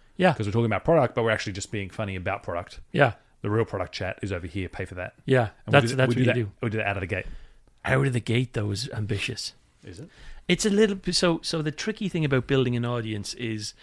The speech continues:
Speaker 1: trust.
Speaker 2: Hmm.
Speaker 1: And I think that we need to get people to trust us, especially if we're, it's, if our whole thing is that we're a little bit more lightweight about a serious thing.
Speaker 2: Yeah.
Speaker 1: Uh, uh, you know,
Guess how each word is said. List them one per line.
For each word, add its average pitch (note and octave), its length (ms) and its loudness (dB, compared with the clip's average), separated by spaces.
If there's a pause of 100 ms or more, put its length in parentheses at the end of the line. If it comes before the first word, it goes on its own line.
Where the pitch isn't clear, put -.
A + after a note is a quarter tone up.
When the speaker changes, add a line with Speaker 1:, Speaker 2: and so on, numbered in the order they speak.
(280)
Speaker 1:
trust. - 440 -4 (440)
Speaker 2:
Hmm. F#2+ 140 -8 (220)
Speaker 1:
And C3 120 2
I C3 40 0
think D3+ 240 0
that C#3 160 0
we C3+ 160 2
need B2 220 0
to - 80 -14
get - 160 -4
people A2 220 -6
to F#2+ 80 -8
trust - 340 -8
us, G#2 160 -12
especially C3 440 0
if B2+ 140 -4
we're, C#3 140 -2
it's, A#2+ 240 -4
if C3 160 0
our C3 140 4
whole C3+ 320 2
thing B2 380 -2
is G#2+ 340 -2 (460)
that A#2 200 -4
we're A2 240 -2
a G#2 60 -2
little C3 220 -2
bit C#3+ 200 -4
more A2+ 220 0
lightweight A2+ 500 0
about G#2+ 180 -2
a G2 60 -6
serious G#2 480 -2
thing. G#2 360 -6
Speaker 2:
Yeah. F#2 260 -8 (260)
Speaker 1:
Uh, C#3 60 -6 (260)
uh, B2 100 -4 (120)
you B2+ 80 -2
know, G#2 260 -4